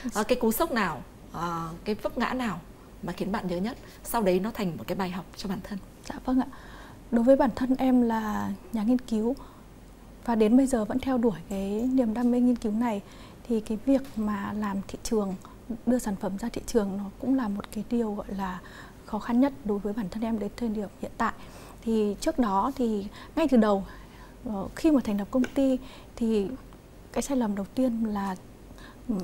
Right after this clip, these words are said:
Speaker 1: em đã không tìm hiểu kỹ để mà bảo hộ cái tên thương hiệu của công ty. Đó, cho nên là cái việc gọi là sau này mình phát triển thương hiệu nhưng mà mình để mà bảo vệ cái thương hiệu đấy thì nó rất, vô cùng là khó khăn.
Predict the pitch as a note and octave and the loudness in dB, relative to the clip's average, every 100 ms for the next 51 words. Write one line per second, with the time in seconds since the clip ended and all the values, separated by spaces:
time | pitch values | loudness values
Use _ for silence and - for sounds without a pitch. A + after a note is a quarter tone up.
0 | - B3 B3+ A3+ - D#4+ D4 A3 G#3+ A#3+ | -2 2 2 2 -2 -2 0 2 0 -2
1 | - C#4 D#4 G#3+ F#3 F#3+ F3+ F#3 - - | -4 -2 0 0 -2 -4 -4 -8 -12 -20
2 | - - - - G3 C4 - - G#3 A#3+ | -20 -20 -6 0 0 0 -2 -4 -2 -2
3 | A#3 B3+ A3+ C4 - - A#3 A#3 C4+ B3+ | 0 0 0 -2 -4 -4 -2 2 4 4
4 | - - - - - - - G#3 G3+ G#3 | 0 -14 -18 -20 -18 -16 -8 -6 -6 -12
5 | - - B3+ B3+ B3+ A#3 G3+ G#3 G#3+ B3+ | -18 -6 2 4 6 4 0 -4 0 0
6 | - G#3 G3+ G#3 F#3+ - - - - C#4 | -2 -8 -6 -6 -8 -14 -16 -10 0 4
7 | C4 A3 G3 - - - A3+ A3 - C#4+ | 6 4 0 -6 -18 -8 -2 -2 -2 2
8 | C4 G3 B3 B3+ G#3 - - B3+ B3+ A3+ | 2 4 4 4 2 -2 2 4 6 4
9 | A3 G#3 - - - - - A#3 F3+ F#3+ | 0 -2 -8 -20 -20 -16 -2 2 2 0
10 | F#3+ - A#3 - G3+ G3 F#3+ - - G3+ | -2 -2 -2 -2 -4 -6 -6 -12 -10 0
11 | C4 C4 G#3 F#3+ G3+ B3 F#3+ G3+ - - | 4 4 2 -4 -4 -4 -4 -8 -8 4
12 | D4 C4+ G#3 F#3 - - B3+ B3 | 6 6 4 0 -6 -6 0 0